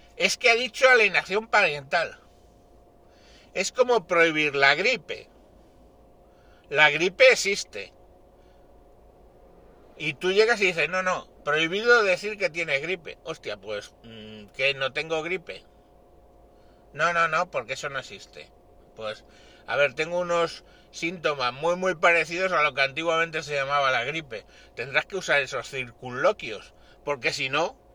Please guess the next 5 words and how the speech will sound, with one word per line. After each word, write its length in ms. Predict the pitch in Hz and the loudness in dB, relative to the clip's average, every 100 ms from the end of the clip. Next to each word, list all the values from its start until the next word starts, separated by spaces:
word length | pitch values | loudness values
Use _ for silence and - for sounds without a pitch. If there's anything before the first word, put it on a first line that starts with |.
| - | -12
ustedes 380 | 151 - 180 170 | -6 4 4 4
me 140 | 147 | 2
dirán, 380 | 127 170 165 107 - - - - - _ | 2 0 -2 -6 -20 -20 -20 -20 -20 _
queda 340 | 196 208 165 139 | 2 6 6 6
prohibido 880 | 156 160 165 208 247 262 254 - | 4 2 2 -2 -2 0 0 -2